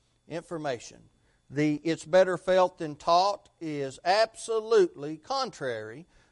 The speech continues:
to what the Bible teaches. You have to begin with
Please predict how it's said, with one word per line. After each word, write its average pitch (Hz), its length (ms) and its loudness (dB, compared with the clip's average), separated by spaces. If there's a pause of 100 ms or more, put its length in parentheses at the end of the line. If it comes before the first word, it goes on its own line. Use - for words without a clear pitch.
(100)
to 160 80 -4
what 160 260 2
the 160 80 -10
Bible 143 400 4
teaches. 139 640 -2
You 185 60 2
have 285 160 4
to 220 80 -16
begin 214 400 2
with 175 240 2